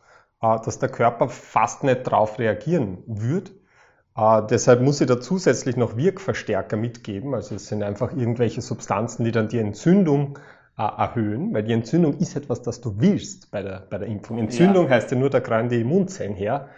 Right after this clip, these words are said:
Speaker 1: und machen was, äh, damit überhaupt auf die, äh, auf das, auf, auf, auf die Impfung reagiert wird. Das heißt, du möchtest, dass der Körper reagiert, du möchtest, dass das Immunsystem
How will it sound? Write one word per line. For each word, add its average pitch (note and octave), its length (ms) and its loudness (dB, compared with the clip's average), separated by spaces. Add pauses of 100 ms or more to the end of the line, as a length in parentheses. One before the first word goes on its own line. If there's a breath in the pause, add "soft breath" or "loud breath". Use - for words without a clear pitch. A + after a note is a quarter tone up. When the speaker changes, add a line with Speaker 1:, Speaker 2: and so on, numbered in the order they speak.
(300 loud breath)
Speaker 1:
und G2 120 -2
machen A2+ 320 0
was, - 360 -6 (500 soft breath)
äh, G#2 160 8 (260)
damit B2+ 300 0
überhaupt B2+ 500 2
auf A#2 140 -2
die, A#2+ 300 -4
äh, - 420 -10
auf - 160 -8
das, - 320 -8
auf, - 300 -8
auf, G#2 260 -8
auf - 160 -4
die C3 140 0
Impfung B2 320 -2
reagiert G#2+ 520 0
wird. - 220 -12
Das - 140 -10
heißt, - 260 -6 (460 loud breath)
du A#2+ 80 2
möchtest, A2 560 4
dass G#2 100 -8
der A2 120 -6
Körper G#2+ 600 -2
reagiert, G#2+ 840 -4
du G2+ 60 -10
möchtest, G2+ 380 -6
dass A#2 100 -2
das - 40 -8
Immunsystem B2+ 640 0